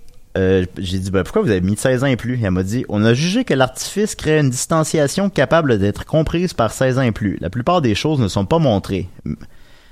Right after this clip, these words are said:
Alors, euh, puis là, bon, là, on parle d'autre chose. Après ça, elle dit, bon, on parle en fait de Mediafilm. <laughs> Euh, euh, elle dit, euh, « On essaie de,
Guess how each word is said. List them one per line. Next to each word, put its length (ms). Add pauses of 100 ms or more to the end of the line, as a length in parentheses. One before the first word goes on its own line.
(120)
Alors, 420
euh, 460 (840)
puis 80
là, 140
bon, 260
là, 140
on 360
parle 320
d'autre 240
chose. 560
Après 200
ça, 160
elle 80
dit, 440 (140)
bon, 120
on 40
parle 160
en 40
fait 140
de 120
Mediafilm. 560 (180)
<laughs> 200
Euh, 580 (1600)
euh, 380
elle 80
dit, 560
euh, « 420
On 200
essaie 240
de, 400